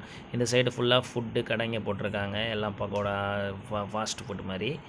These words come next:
இது பார்த்தீங்கன்னா, இந்த ரோலர் கோஸ்டர் மாதிரி இருக்கு. அப்புறமா இங்க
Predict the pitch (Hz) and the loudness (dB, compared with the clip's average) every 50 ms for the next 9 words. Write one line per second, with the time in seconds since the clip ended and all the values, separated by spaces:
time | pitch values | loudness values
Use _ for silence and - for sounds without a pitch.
0 | - - - - - - - - - 104 104 113 110 117 117 110 92 110 113 113 | -16 -16 -16 -16 -18 -14 -8 -4 -2 0 0 0 0 0 -2 -2 -2 -2 -2 0
1 | 117 120 120 107 107 107 110 110 113 113 110 - - 101 98 - - - 98 98 | 0 0 0 0 0 2 2 2 2 0 -2 -2 -4 -6 -4 -4 -4 -4 -4 -2
2 | 104 101 101 98 92 95 92 - - 107 120 135 139 143 - - - - - - | -2 -2 -2 -2 -4 -6 -6 -4 -2 0 0 0 -2 -4 -10 -14 -14 -16 -16 -14
3 | - - - 110 104 104 120 127 131 131 135 131 127 123 123 | -12 -8 -6 -4 -2 0 0 0 0 0 0 2 2 2 0